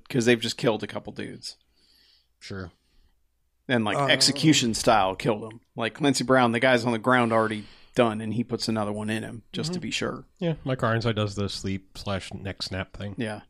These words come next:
Speaker 2: Sleep.
Speaker 1: Yeah, and from there, that's when Michael Ironside decides to, uh, first, Nick Nolte investigates the scene and is like, "We don't know what the hell's going on."
Speaker 2: Yeah, he finds a weird bullet. Like, it's like a forty-three <laughs> caliber. No, it's not, it's,
Speaker 1: Yeah.
Speaker 2: it's a nine millimeter bullet, but it's like a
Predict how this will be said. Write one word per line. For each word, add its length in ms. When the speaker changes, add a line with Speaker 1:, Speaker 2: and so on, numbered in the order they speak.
Speaker 2:
Sleep. 380
Speaker 1:
Yeah, 180
and 120
from 180
there, 420
that's 300
when 380
Michael 240
Ironside 360
decides 460
to, 320
uh, 360
first, 320
Nick 140
Nolte 380
investigates 580
the 80
scene 240
and 100
is 140
like, 360
"We 160
don't 120
know 120
what 180
the 60
hell's 200
going 240
on." 260
Speaker 2:
Yeah, 100
he 40
finds 260
a 40
weird 300
bullet. 300
Like, 140
it's 100
like 80
a 80
forty-three 540
<laughs> 60
caliber. 240
No, 60
it's 100
not, 140
it's, 180
Speaker 1:
Yeah. 60
Speaker 2:
it's 100
a 40
nine 240
millimeter 320
bullet, 220
but 120
it's 100
like 140
a 160